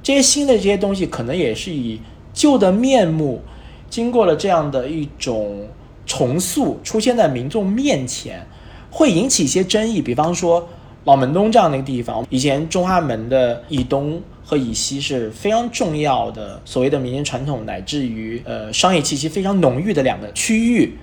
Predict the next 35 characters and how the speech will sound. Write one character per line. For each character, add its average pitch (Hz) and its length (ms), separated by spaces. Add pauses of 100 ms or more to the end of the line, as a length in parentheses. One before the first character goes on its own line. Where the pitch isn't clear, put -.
(400)
所 262 120
以 196 240
你 143 60
看 226 120
到 254 120
老 135 180
门 113 180
东， 156 140
它 185 120
实 214 60
际 208 40
上 202 160
仿 131 500
制 190 240
的 135 180
好 127 200
像 127 100
就 190 80
是 160 140
南 123 240
京 156 180
的 139 160
这 131 120
种 123 120
《清 - 180
明 151 80
上 175 160
河 151 160
图》 120 220
的 139 100
这 139 120
样 139 120
的 123 60
一 127 60
种 110 120